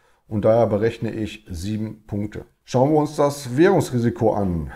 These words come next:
was wir uns nicht anschauen brauchen, weil es ist nicht vorhanden. Wir bewegen uns im Euroraum und da gibt es kein Währungsrisiko, also fünf Punkte.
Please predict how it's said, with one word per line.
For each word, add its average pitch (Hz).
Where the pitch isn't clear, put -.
was 98
wir 127
uns 117
nicht 113
anschauen 123
brauchen, 127
weil 107
es 104
ist -
nicht 120
vorhanden. 120
Wir 90
bewegen 110
uns 117
im 107
Euroraum 120
und 117
da 92
gibt 180
es -
kein 95
Währungsrisiko, 78
also 107
fünf 95
Punkte. -